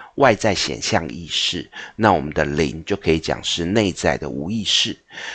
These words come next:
那这三个呢，就会从最外在变成内心想法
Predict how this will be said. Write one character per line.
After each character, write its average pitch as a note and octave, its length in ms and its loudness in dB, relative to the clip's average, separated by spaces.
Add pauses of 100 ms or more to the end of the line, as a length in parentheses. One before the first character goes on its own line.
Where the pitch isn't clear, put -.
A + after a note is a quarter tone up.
(160)
那 C#3 160 6
这 D#3+ 140 4
三 E3+ 340 4
个 C3+ 140 0
呢， G#2+ 280 2
就 A2+ 140 -2
会 A2+ 100 8
从 F2+ 300 -2
最 A2 180 4
外 G#2 220 8
在 E2+ 380 4 (260)
变 F#2+ 140 -2
成 F2 160 0
内 G#2 140 2
心 G2+ 200 -2
想 E2 240 0
法 - 260 0